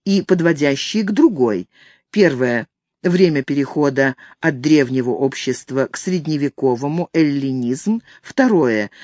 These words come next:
Время перехода от средневековья к новому времени – ренессанс. Третье. Время перехода от нового времени к новейшему –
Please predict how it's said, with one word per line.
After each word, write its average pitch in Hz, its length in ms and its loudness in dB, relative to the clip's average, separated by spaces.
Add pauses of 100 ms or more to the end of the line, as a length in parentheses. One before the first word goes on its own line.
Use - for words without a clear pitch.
(260)
Время 175 460 4
перехода 143 580 0
от 151 240 -2
средневековья 156 920 0
к - 140 -10
новому 151 500 0
времени – 180 460 0
ренессанс. 127 800 -2 (280)
Третье. 131 680 2 (300)
Время 170 400 2
перехода 143 720 0 (260)
от 160 240 -2
нового 151 480 2
времени 143 400 0
к - 140 -6
новейшему – 175 920 0